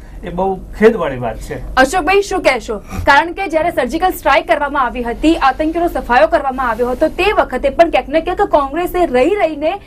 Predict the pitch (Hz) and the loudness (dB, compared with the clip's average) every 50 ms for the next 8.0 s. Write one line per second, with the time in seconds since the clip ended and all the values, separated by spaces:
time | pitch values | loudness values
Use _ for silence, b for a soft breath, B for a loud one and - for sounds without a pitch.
0 | B B B B - - 311 285 247 381 403 453 466 453 - - - 285 285 339 | B B B B 4 4 4 4 4 2 0 0 0 0 0 -2 -2 0 0 0
1 | 392 392 349 302 302 311 247 247 262 277 277 277 240 302 339 349 311 269 254 - | 2 2 0 0 0 -2 -2 -2 -2 -2 -2 -2 0 0 0 0 -2 -2 -4 -4
2 | 285 269 302 339 339 - - - 240 254 254 254 247 226 262 320 311 - - 277 | -2 0 0 0 2 2 2 2 2 -2 -4 -4 -4 -2 -2 -4 -2 0 0 2
3 | 311 339 - - 285 262 - 294 294 - - 240 - - 240 285 254 - 330 311 | 2 0 -2 -4 -8 -2 0 0 0 0 -4 -8 -6 -4 -4 -2 4 4 4 4
4 | 311 233 214 208 - 208 180 B B B B B B - - 269 254 285 254 214 | 4 0 -6 -8 -8 -10 -12 B B B B B B 0 0 2 2 2 0 0
5 | 302 339 392 - - - - 302 294 339 392 403 415 415 381 339 302 262 285 294 | 0 0 0 0 0 0 2 4 4 4 4 2 0 2 2 2 2 2 0 -2
6 | 277 262 277 311 349 403 392 381 339 302 - 330 302 330 359 - 349 311 294 330 | -2 -2 0 0 0 0 2 0 0 2 2 2 2 2 2 0 -2 -2 -2 -2
7 | 339 359 339 - 311 233 - - 311 294 294 - 302 269 269 302 339 339 349 | -4 -4 -4 -4 -4 -2 2 4 4 4 4 2 -2 0 0 0 0 -2 -4